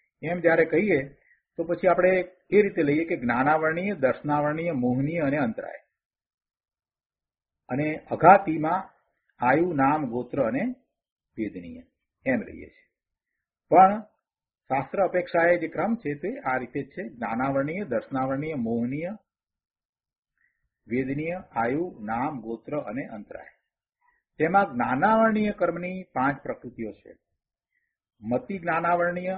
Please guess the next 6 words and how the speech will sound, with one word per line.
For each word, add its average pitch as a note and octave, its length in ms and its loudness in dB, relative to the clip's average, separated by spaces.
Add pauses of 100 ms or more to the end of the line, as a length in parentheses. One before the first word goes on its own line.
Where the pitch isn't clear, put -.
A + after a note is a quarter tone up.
શ્રુત C#3 340 -10
જ્ઞાનાવરણીય, D#3+ 800 -4 (580)
અવધિ G#2+ 400 -4
જ્ઞાનાવરણીય, D#3 800 -2 (600)
મનઃપર્ય D#3 640 0
જ્ઞાનાવરણીય C#3+ 720 -2